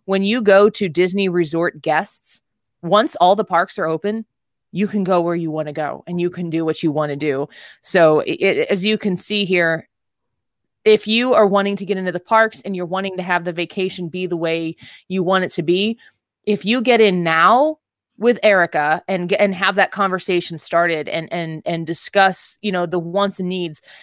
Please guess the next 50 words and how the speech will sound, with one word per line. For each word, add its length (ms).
as 140
soon 240
as 160
you 120
book 280
that 180
trip, 240
she 160
can 140
walk 260
you 80
through 260
how 140
to 80
re-, 220
make 220
these 220
park 240
reservations 580
yourself. 540
It's 240
one 260
of 80
the 200
only 280
things 300
that 160
you 80
really 240
have 400
to 100
do 80
yourself. 640
And 120
from 140
what 100
I 80
understand, 380
that's 160
because 320
you 80
have 160
to 140
agree 340
to 220
a 40
covid, 600
like, 240
legal, 640
like, 260